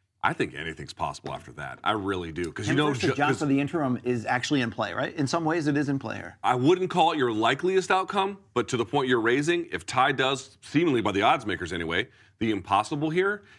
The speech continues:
Speaker 1: yeah, that's absolutely in play. And you know John would probably like his chances,
Speaker 2: Yeah.
Speaker 1: and they could use this budding rival. You didn't see him D M him?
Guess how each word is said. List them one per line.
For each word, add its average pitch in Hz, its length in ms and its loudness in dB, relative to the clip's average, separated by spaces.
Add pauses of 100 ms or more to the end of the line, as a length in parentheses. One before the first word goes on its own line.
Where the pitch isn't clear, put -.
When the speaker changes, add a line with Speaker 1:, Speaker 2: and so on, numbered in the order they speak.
(180)
Speaker 1:
yeah, 110 420 2
that's 143 280 2
absolutely 117 920 0
in 92 100 -6
play. 101 240 0
And 110 80 -2
you 165 100 2
know 165 160 2
John 139 400 0
would 123 100 0
probably 127 200 2
like 117 260 2
his 120 220 0
chances, 147 680 -2 (380)
Speaker 2:
Yeah. 123 80 4
Speaker 1:
and 123 120 0
they 131 120 4
could 123 160 2
use 147 280 4
this 123 220 2
budding 131 300 0
rival. 139 200 2
You 156 120 2
didn't 185 160 2
see 170 100 -4
him 170 160 0
D 147 180 2
M 156 140 -2
him? 202 200 -6